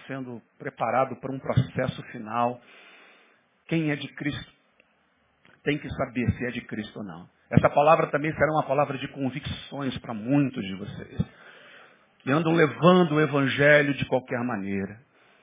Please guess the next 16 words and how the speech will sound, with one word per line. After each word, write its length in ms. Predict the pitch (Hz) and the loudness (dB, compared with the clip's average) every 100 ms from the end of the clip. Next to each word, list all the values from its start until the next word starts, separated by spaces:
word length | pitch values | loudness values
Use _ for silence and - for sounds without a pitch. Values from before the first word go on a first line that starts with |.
| _ _ - | _ _ -4
A 80 | 117 | 0
liberdade 880 | 143 151 - 123 131 151 160 143 143 | 0 0 -4 0 4 6 4 2 -6
tem 160 | 147 | -6
promovido 800 | 135 147 127 120 98 107 143 151 | -2 -2 -2 -4 -6 -8 -6 -4
libertinagem 1040 | 135 120 135 - - 110 117 120 120 113 110 | -4 -2 -4 -4 -8 -2 0 2 0 -2 -4
no 80 | |
nosso 340 | 104 98 98 101 | -6 -6 -8 -10
meio. 360 | 90 90 95 90 - - - - - _ _ - | -10 -8 -10 -12 -20 -20 -20 -20 -20 _ _ 0
Muitos 340 | 143 165 143 | 2 2 0
de 80 | 139 | -4
vocês 400 | 139 143 156 147 | 0 2 2 0
não 320 | 151 160 165 | 2 2 2
viveram 440 | 156 123 131 156 | 0 0 2 4
um 80 | 143 | 2
compromisso 760 | 135 139 - 127 117 127 127 | 2 -2 0 -2 0 0 0
de 100 | - | -2